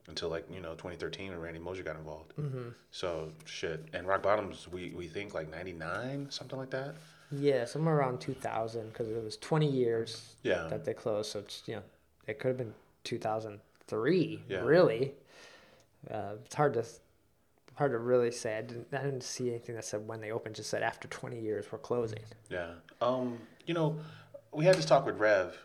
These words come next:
Speaker 1: about why there's not a lot of breweries downtown. 'Cause, you know, I, we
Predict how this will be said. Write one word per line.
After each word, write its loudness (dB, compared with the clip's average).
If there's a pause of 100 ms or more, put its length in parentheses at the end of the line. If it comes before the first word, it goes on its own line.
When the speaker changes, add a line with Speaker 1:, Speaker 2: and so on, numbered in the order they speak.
(120)
Speaker 1:
about 2 (160)
why 6
there's -4
not 2
a 6
lot 4
of -2
breweries -6
downtown. -8 (540)
'Cause, -2
you -6
know, -4
I, -2 (160)
we -8